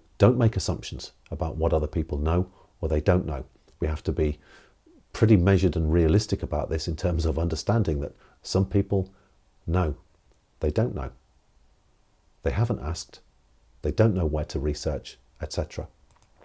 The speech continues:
So forewarned is forearmed. Um, we're now,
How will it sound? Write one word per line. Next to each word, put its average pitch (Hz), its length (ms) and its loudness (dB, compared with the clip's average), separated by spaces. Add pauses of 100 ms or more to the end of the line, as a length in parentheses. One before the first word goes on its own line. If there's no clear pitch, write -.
(760)
So 101 260 4
forewarned 95 500 6
is 80 100 -2
forearmed. 85 500 2 (560)
Um, 87 380 0
we're 85 140 2
now, 92 440 2